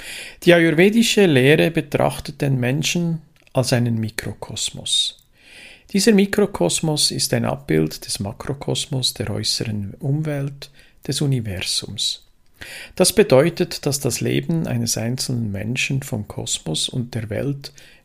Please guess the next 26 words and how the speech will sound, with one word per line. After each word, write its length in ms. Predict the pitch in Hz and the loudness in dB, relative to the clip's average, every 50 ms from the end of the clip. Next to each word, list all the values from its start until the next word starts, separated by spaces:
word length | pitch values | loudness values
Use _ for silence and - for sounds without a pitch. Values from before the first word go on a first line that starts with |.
| - | -4
nicht 400 | 127 135 156 143 - - - - - | -2 -2 -2 -2 -4 -12 -14 -12 -6
zu 160 | - - 139 | -6 -4 -4
trennen 500 | 139 - - - 110 107 107 104 98 - | -6 -6 -6 -4 -4 -4 -4 -4 -4 -6
ist. 440 | - 92 87 - - - - - - _ _ _ _ _ _ _ _ _ - - - - - - - - | -8 -6 -4 -4 -4 -6 -6 -12 -20 _ _ _ _ _ _ _ _ _ -20 -18 -18 -18 -20 -16 -2 2
Alles, 260 | 147 165 208 202 - | 4 6 6 6 6
was 160 | 202 185 - | 6 6 8
wir 100 | 180 175 | 8 6
in 140 | 165 160 147 | 6 6 6
der 120 | 139 127 | 4 4
ursprünglichen 760 | 123 135 165 170 - - 151 147 147 147 147 139 - 143 135 120 | 4 4 0 0 -2 -2 0 0 0 0 -2 -2 -2 0 0 0
Natur 600 | 117 107 104 - - - 123 120 131 147 151 143 | 0 -2 -4 -6 -4 -2 -2 0 0 -2 -2 -2
beobachten 640 | - 120 107 107 123 117 113 - - - 139 139 | 0 -2 0 0 0 -2 -4 -4 -6 -8 -8 -8
können, 560 | - - 127 123 127 127 131 131 135 139 - - - - - _ _ _ | -6 -4 -2 -2 0 0 -2 -2 -4 -6 -8 -12 -20 -20 -20 _ _ _
finden 440 | - - - 135 120 110 117 110 107 | -6 0 0 0 2 0 0 -2 0
wir 240 | 117 120 110 110 110 | 0 0 0 0 0
auch 320 | 110 123 120 - - - - _ | 0 0 -2 -4 -10 -20 -12 _
in 240 | - 123 117 110 107 | -2 0 0 0 -2
uns. 680 | 107 123 127 123 127 117 107 - - - - - - _ _ _ _ _ _ _ - - - - - - | -4 -4 -2 -2 -2 -2 -2 -2 -2 -4 -4 -6 -8 _ _ _ _ _ _ _ -20 -18 -18 -18 -10 -6
Eine 320 | 139 123 113 113 104 101 | -2 -2 0 0 -2 -2
wichtige 460 | 120 135 139 - - - 165 - 143 | -2 -2 -4 -4 -6 -6 -4 -2 -2
Grundlage 640 | 131 - 117 113 123 139 139 147 139 135 139 135 143 | -2 -2 0 0 0 -2 0 0 2 2 2 0 0
hierzu 640 | 135 131 131 127 131 135 - - - 127 127 135 139 - - - - - _ _ | 0 0 0 -2 -2 -4 -4 -4 -2 -2 -2 -4 -6 -8 -14 -20 -20 -20 _ _
sind 600 | - - - 123 120 123 131 127 - - - - | -4 -2 0 2 2 2 0 -2 -4 -6 -8 -8
die 80 | 120 | -6
fünf 460 | 113 - - 113 117 117 117 - - - - | -4 -2 -2 0 0 0 -2 -4 -8 -8 -6
Elemente. 760 | 127 113 107 104 107 107 95 104 113 - - - 98 92 92 | -4 -4 -4 -4 -4 -4 -4 -6 -6 -8 -8 -8 -8 -8 -8